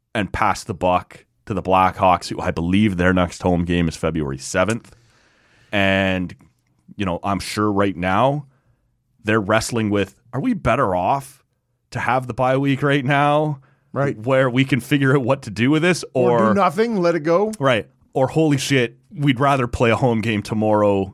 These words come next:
Speaker 1: and just <laughs> get this over with." It's going to be tough because there's no winning in this situation for the Blackhawks.
Speaker 2: Does, does his jersey still hang from the rafters?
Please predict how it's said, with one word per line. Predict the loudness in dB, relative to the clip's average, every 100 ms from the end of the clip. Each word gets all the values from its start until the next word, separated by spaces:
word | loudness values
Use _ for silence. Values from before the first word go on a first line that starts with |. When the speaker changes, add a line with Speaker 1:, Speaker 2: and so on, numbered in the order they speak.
| -6
Speaker 1:
and | -6
just | -4 -4
<laughs> |
get | -6 -2
this | -2 -2 -2
over | 0 2 2
with." | 2 0 -10 -20 -20 _ _ -2
It's | -2 -2
going | -2 0 2 0
to |
be | -2 -4
tough | 0 0 -2
because | -4 0 0
there's | 0 -2
no | -2 0 2 2
winning | 0 0 2 0 -2 -4
in | -2 -2
this | -2
situation | -6 -2 -2 -2 -4
for | -6
the | -2
Blackhawks. | 0 -2 -2 -2 -4 -8 -12 -12 -2
Speaker 2:
Does, | -2
does | 0 -2 -2 -2
his | -2 -2
jersey | -2 -2 -4
still | -4 -2
hang | -2 -4
from | -6
the | -4
rafters? | -4 -4 -8 -12